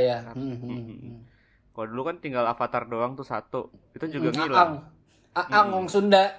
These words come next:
Speaker 2: Betul.
Speaker 1: Hmm, hmm.
Speaker 2: Aang.
Speaker 1: Aang.
Speaker 2: Ya kan, sekarang kita balik lagi ke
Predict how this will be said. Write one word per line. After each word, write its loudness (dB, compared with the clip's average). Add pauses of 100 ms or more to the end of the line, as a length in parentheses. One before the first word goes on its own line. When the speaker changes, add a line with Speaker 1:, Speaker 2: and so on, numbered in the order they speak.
(540)
Speaker 2:
Betul. -2 (520)
Speaker 1:
Hmm, -2
hmm. 0
Speaker 2:
Aang. 0 (460)
Speaker 1:
Aang. -4 (160)
Speaker 2:
Ya -10
kan, -6 (480)
sekarang -4 (500)
kita -10
balik -10
lagi -8
ke -14